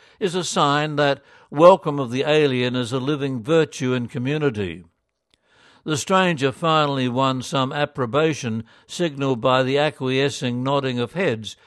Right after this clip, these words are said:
when he added, "And damn good footballers too." Nevertheless, we still have far to travel in the quest to embrace the miracle of diversity with which we have been blessed by our Creator.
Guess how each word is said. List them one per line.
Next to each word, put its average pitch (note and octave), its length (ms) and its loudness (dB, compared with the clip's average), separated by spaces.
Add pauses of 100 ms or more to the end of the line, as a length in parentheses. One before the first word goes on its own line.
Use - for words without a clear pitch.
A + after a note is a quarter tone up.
(180)
when C3+ 200 -2
he C3 180 -4
added, C3 480 0 (220)
"And B2 360 -4
damn C3+ 440 0
good A2+ 280 -2
footballers A2+ 720 -2
too." F#2+ 540 -4 (960)
Nevertheless, D#3 920 2
we C#3 160 -4
still E3 300 -2
have C3 200 -2
far D#3 340 2
to A#2+ 120 -8
travel B2+ 560 -2 (260)
in C#3+ 200 0
the B2+ 100 -4
quest - 540 -4 (320)
to D3 140 2
embrace C#3 520 0
the C3 120 -6
miracle C3+ 500 -2
of G#2+ 120 -4
diversity C3+ 760 -4 (320)
with C#3 260 -2
which D3 320 -4
we C#3 180 -4
have A#2 180 -6
been C3 300 -2
blessed C#3+ 500 -4 (240)
by C#3 260 2
our C#3+ 140 0
Creator. G#2 600 -2